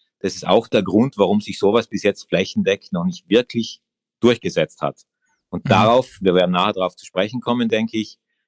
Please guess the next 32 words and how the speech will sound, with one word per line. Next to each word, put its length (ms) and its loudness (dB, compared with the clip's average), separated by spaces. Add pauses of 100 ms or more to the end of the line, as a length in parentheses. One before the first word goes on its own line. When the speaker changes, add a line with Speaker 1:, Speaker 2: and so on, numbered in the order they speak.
Speaker 1:
genau 280 0
da 260 -2
setzt, 480 -12 (320)
äh, 300 -2
unser 340 -4
Technologieansatz 1000 -6 (120)
an. 300 -8 (520)
Vielleicht 240 0
noch 200 -2
ganz 320 -2
ergänzend, 600 -2
der 80 2
Reluktanzmotor, 840 0
ganz 200 -2
zum 120 -6
Schluss, 240 -2
der 100 0
Reluktanzmotor 720 0
hat 140 -10
auch 280 2
keine 240 0
Magneten. 600 -4 (560)
Und, 380 0
äh, 300 2 (140)
die 100 -4
Technologie 440 0
beruht 320 0
einfach 400 -2
darauf, 480 0
dass 160 -8
ich 160 -8
Magnetkreise, 1120 -2